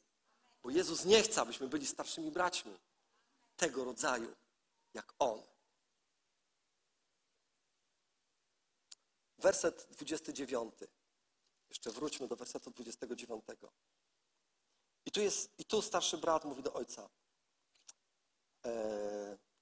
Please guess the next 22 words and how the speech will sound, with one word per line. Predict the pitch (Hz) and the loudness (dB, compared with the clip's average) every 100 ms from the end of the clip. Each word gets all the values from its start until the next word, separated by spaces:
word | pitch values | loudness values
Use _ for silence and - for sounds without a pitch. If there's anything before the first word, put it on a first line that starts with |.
| _ | _
służyłem | - - 151 107 190 208 175 156 151 - - | 0 2 2 4 6 6 4 2 -8 -16 -10
Ci | - - 120 120 _ - | -8 -8 -12 -16 _ -10
od | 107 - | -10 -6
lat”. | 110 110 - - - _ _ _ _ _ _ _ _ _ _ _ _ _ _ _ - | -2 -2 -2 -10 -12 _ _ _ _ _ _ _ _ _ _ _ _ _ _ _ -8
Bardzo | 147 165 | -4 -2
mnie | 160 | -2
dotknął, | 147 - 135 113 - | -2 -4 -8 -8 -8
dotknęło | 127 - 151 135 104 | -16 -10 -4 -2 -2
to, | - 98 _ _ - | -8 -18 _ _ -14
to | 120 | -12
wy-, | 131 - _ | -14 -20 _
ta | - | -10
wypowiedź. | 131 135 165 139 98 - - _ _ _ _ _ | -8 -2 0 0 -2 -12 -16 _ _ _ _ _
„Służyłem | - - 127 165 190 175 160 151 - _ _ _ _ - | -14 -8 -4 2 4 4 0 -4 -14 _ _ _ _ -8
Ci | - 135 131 - | -6 -6 -10 -10
od | 113 113 | -12 -2
lat. | 117 101 - - _ _ _ _ - | -2 -2 -8 -20 _ _ _ _ 8
Ojcze, | 180 - 233 - 233 247 247 - - _ - | 12 12 10 6 6 6 2 -12 -20 _ -2
ja | 143 170 | 8 8
Tobie | - - 208 214 202 202 | 8 4 8 8 8 6
służyłem | - - 196 175 151 208 214 147 123 139 165 - _ _ _ _ - | 4 0 -2 0 0 4 6 6 6 2 -4 -12 _ _ _ _ -2
od | 139 139 - - | 0 0 -4 -20